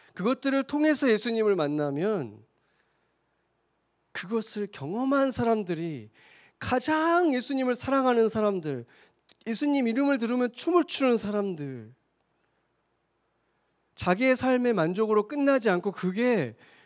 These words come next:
나를 통해서 뻗어나가는 사람들, 강물이 되어서 나에서부터 흘러나오는 사람들, 이런 사람들이 된다는 거예요. 이게 그리스도의 복음이 아닙니까? 수치가 영광으로 바뀌는 거?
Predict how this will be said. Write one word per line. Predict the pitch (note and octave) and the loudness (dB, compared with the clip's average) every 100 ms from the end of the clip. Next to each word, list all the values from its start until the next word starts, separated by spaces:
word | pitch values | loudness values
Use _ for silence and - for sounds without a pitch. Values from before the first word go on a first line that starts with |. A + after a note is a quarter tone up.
| _ | _
나를 | - D#3 A#3 | 2 4 4
통해서 | B3 B3+ A3+ G3 - G#3 _ | 0 -2 0 0 -4 -6 _
뻗어나가는 | D#4 E4+ E4+ B3 F#3 G3 F#3 | 4 6 8 6 4 2 2
사람들, | E3+ F3 C#3+ B2+ A#2 - _ _ _ - | -2 -8 -8 -10 -14 -16 _ _ _ -2
강물이 | G3+ B3 D4 D4 | 0 4 4 4
되어서 | A#3+ A3 A3+ A#3 A3+ F#3+ | 8 10 8 6 4 4
나에서부터 | D3+ G3+ B3 B3 A#3+ A#3 | 6 6 4 0 -2 -6
흘러나오는 | - D#4+ E4+ C#4+ F3+ G#3+ G#3 | -2 2 4 4 4 2 -2
사람들, | - - A3+ F#3 D#3+ A#2+ _ _ _ _ _ _ - | -6 -10 -12 -10 -14 -16 _ _ _ _ _ _ -10
이런 | E3+ G#3 | -2 -2
사람들이 | G#3 F#3 E3+ D3+ | -2 -8 -12 -12
된다는 | C#3+ B2+ B2+ C3 | -18 -18 -16 -18
거예요. | B2 - _ _ _ _ _ _ _ _ _ _ _ _ _ _ _ _ _ _ _ _ _ _ _ _ | -20 -20 _ _ _ _ _ _ _ _ _ _ _ _ _ _ _ _ _ _ _ _ _ _ _ _
이게 | - A#3+ C#4 | -2 2 2
그리스도의 | G#3 G#3 - A3 G3 | 4 0 2 4 4
복음이 | - F3 A#3 A#3+ | 2 -2 0 2
아닙니까? | F3+ C#3 C3+ B2 - C3+ _ _ _ _ _ _ _ _ _ _ | 2 2 -6 -10 -16 -20 _ _ _ _ _ _ _ _ _ _
수치가 | - D#4 - - C#4+ A#3+ F3 | -12 -10 -8 -6 -2 0 2
영광으로 | F3 G3 G#3+ F#3 D#3+ | 4 6 6 6 2
바뀌는 | C#3+ - F3 D3 | -2 2 4 4
거? | C3+ F3+ | 0 -4